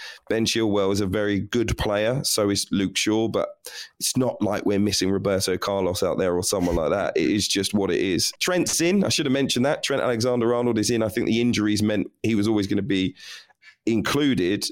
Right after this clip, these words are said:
but England's defence is gonna be the issue, actually, because Maguire, tough, very tough for him to start. I've heard a lot of people today saying that he probably will. I know we're gonna discuss it in more detail on the preview,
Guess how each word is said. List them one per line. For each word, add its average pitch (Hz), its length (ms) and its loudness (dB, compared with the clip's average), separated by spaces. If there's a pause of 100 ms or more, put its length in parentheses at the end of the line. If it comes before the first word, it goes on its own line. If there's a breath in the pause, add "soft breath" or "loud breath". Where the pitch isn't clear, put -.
(120)
but 156 180 -2
England's 156 380 2
defence 127 440 -2
is 110 140 -2
gonna 113 320 -4
be 104 160 0
the 98 140 0
issue, 80 320 0 (200)
actually, 87 540 -2 (160)
because 120 680 0 (600)
Maguire, 117 600 0 (220)
tough, - 420 -4 (540)
very 101 240 0
tough 113 300 -2
for 110 100 -2
him 104 140 0
to 98 100 0
start. 113 440 0
I've 98 80 -4
heard 104 140 0
a 92 60 2
lot 101 200 2
of - 80 -2
people 98 240 -2
today 101 240 0
saying 101 280 0
that 95 80 0
he - 80 0
probably 98 320 0
will. 113 340 0 (240 loud breath)
I - 80 -6
know 104 160 2
we're 101 100 2
gonna 98 160 0
discuss 101 380 -2
it - 80 -2
in 101 80 2
more 104 220 2
detail 98 400 -2
on 92 80 -2
the 92 80 -2
preview, 101 560 -2